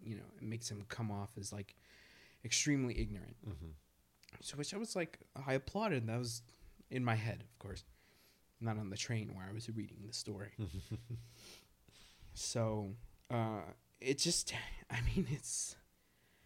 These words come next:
Speaker 1: it's this weird, it's like ignorance is the same wherever you go, right?
Speaker 2: No, absolutely.
Speaker 1: Yeah.
Speaker 2: Absolutely. I, I, I commend her as well. I mean, that, that is the most, um,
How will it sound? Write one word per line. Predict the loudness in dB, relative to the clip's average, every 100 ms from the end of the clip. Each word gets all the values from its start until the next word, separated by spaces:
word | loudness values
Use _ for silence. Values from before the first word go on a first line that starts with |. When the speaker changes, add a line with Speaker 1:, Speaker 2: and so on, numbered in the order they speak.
| _ _ _ _ -6
Speaker 1:
it's | -4 0
this | 4 4 4
weird, | 6 8 8 8 8 4 -2 -6 -8 -14 -20 -20 _ _ _ _ 0
it's | 4 6
like | 6
ignorance | 6 6 6 6 4
is | 2 4
the |
same | 4 6 6 6
wherever | 6 4 4
you | 4 2
go, | 0 -2 -4
right? | -2 -2 -4 -2
Speaker 2:
No, | 0 2
absolutely. | 2 0 -2 -2 -2 -4 -6 -8
Speaker 1:
Yeah. | -12 -12 -6
Speaker 2:
Absolutely. | -6 -6 -8 -6 -6 -8 -10 -12 -16 -20 -16 -4
I, | 2 6 6 6 2 -12 -20 -20 -20 -20 -20 -20 _ _ _ _ 2
I, | 4 4
I | 0
commend | 2 2 2 2
her | 0
as | 0
well. | 0 0 0
I |
mean, | 0 -2
that, | -2 -2 -2
that | -4
is | -2
the | -2
most, | 0 0 -2 -4 -6 -6 -8 -6
um, | -4 -4 -4 -4 -8 -10